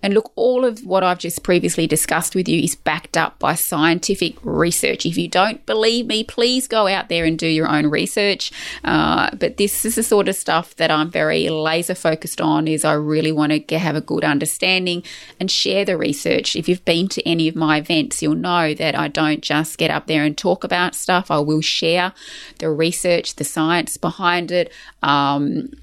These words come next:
again, to kind of help to reinforce the information that I'm sharing.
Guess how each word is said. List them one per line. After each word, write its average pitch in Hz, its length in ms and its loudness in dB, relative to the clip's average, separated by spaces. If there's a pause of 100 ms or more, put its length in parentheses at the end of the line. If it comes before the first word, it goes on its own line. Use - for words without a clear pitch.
(140)
again, 160 400 0
to - 140 -6
kind 143 300 0
of 151 100 -2
help 170 280 -2
to 151 180 -2
reinforce 147 880 0
the 160 140 2
information 156 240 0 (540)
that 147 120 0
I'm 143 120 2
sharing. 151 680 0